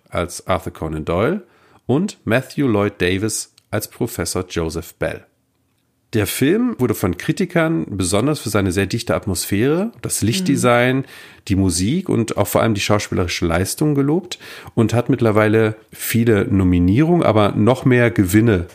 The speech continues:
Speaker 1: einfahren können in verschiedensten Filmfestivals, gerade für Kurzfilme. Also er hat gewonnen Best Short Film, Best Narrative Short, Best Actress, Best Original Score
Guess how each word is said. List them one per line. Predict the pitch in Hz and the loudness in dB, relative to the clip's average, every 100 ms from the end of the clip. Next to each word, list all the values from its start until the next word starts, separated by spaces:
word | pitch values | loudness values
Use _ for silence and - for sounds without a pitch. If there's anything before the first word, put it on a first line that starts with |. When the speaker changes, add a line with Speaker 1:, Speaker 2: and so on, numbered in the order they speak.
| - | -4
Speaker 1:
einfahren | 101 82 - 78 82 | 0 0 0 -2 -2
können | - 85 87 - | -4 -6 -6 -4
in | - 92 92 | 0 0 0
verschiedensten | - 95 - 123 127 - - 110 104 | -4 -4 0 2 2 0 0 2 2
Filmfestivals, | - 120 127 117 110 - 104 110 110 - - | 2 2 4 0 0 -2 2 2 2 -4 -6
gerade | - 95 107 | 0 2 2
für | - 95 | 0 -4
Kurzfilme. | - 120 - 120 120 117 | 0 0 2 2 4 2
Also | 92 92 | 2 2
er | 87 | 2
hat | 87 - - - | 0 -2 -6 -2
gewonnen | - 92 101 104 101 - | 0 4 4 4 2 -2
Best | 104 98 - | 0 0 0
Short | - 120 117 | 2 4 2
Film, | - 107 107 107 107 - - _ - | 2 2 2 2 0 -4 -18 _ 0
Best | 101 - 101 | 2 2 2
Narrative | 104 113 - 107 | 4 2 0 -2
Short, | - 101 98 98 - - - _ | 0 2 4 2 -2 -12 -14 _
Best | - 107 - | -2 -2 0
Actress, | 113 107 - 110 104 - - - _ - | -4 -4 -2 0 2 0 -4 -8 _ -2
Best | 107 - - | 0 0 0
Original | 101 104 - 104 104 | 0 0 0 0 0
Score | - - 104 101 101 | 0 0 0 2 0